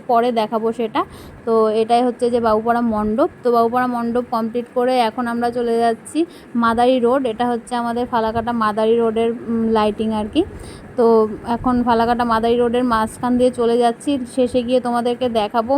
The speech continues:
মাদারি রোডের প্যান্ডেলটা, বাইরেটাই দেখাবো, আর ভেতরটা শেয়ার করব অন্য কোনো দিন। তো আজকের থেকে তো সবে পুজো শুরু হলো, তোমাদের সাথে, উম, সাথে থেকো সবাই,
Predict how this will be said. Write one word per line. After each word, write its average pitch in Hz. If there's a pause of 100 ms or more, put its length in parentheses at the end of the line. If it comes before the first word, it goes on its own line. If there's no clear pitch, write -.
(120)
মাদারি 220
রোডের 226
প্যান্ডেলটা, 220 (440)
বাইরেটাই 247 (100)
দেখাবো, 226
আর 277
ভেতরটা 226 (100)
শেয়ার 226 (100)
করব 226 (300)
অন্য 226 (140)
কোনো 226
দিন। 320 (520)
তো 240 (100)
আজকের 233
থেকে 254
তো 262
সবে 254 (100)
পুজো 254 (140)
শুরু 269 (100)
হলো, 254 (160)
তোমাদের 226
সাথে, 240 (220)
উম, 240 (100)
সাথে 254 (100)
থেকো 254 (120)
সবাই, 254